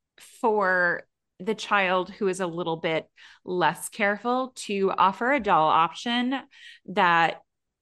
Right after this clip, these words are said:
has, like, interchangeable hairstyles, maybe, where you could maybe have, like,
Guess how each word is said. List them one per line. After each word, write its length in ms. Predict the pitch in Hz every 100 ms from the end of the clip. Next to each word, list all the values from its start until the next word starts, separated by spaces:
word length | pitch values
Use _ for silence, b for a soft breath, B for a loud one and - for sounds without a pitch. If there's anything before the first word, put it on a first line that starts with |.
| _ _ _ _ _ _ _ -
has, 220 | 214 185 180
like, 180 | 170 -
interchangeable 1000 | 185 180 190 185 - 165 165 180 165 160 - -
hairstyles, 1080 | 156 151 175 - - 254 254 269 285 302 277
maybe, 480 | 302 311 302 330 339
where 380 | 262 180 175 175 B B B
you 160 | - 202
could 160 | 202 185
maybe 240 | 180 170
have, 160 | 190 175
like, 220 | 165